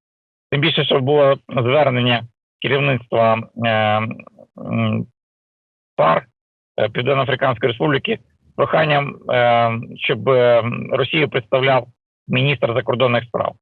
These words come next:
Якщо, е, і Росія відмовилася від цього.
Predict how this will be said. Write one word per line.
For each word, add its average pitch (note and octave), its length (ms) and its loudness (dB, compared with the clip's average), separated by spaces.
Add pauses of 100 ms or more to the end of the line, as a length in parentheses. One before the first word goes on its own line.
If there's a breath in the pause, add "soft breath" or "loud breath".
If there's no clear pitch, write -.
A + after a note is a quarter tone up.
(540)
Якщо, D#3 760 2
е, C3+ 300 2
і D3 80 4
Росія D3 320 0
відмовилася C3 560 0
від G#2 200 -2
цього. - 200 -4